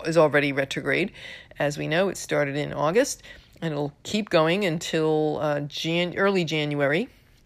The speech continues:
It, so it'll be direct for the inauguration, but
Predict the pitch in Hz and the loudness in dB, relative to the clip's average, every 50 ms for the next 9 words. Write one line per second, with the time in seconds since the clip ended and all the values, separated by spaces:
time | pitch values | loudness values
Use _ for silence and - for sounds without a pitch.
0 | - - 156 151 139 - 147 - - 160 151 156 151 147 147 151 143 151 151 139 | -8 -6 -4 -4 -4 -6 -6 -2 0 2 2 2 2 0 -2 -2 -2 -2 0 2
1 | 151 165 175 - - - - 160 156 143 143 143 139 135 139 139 - - 160 185 | 2 2 2 0 -6 -6 -2 -2 0 0 0 -2 -2 -4 -4 -4 -4 -2 0 0
2 | 208 196 - - 147 147 156 156 151 147 - | 0 0 -2 -4 -6 -6 -4 0 0 0 0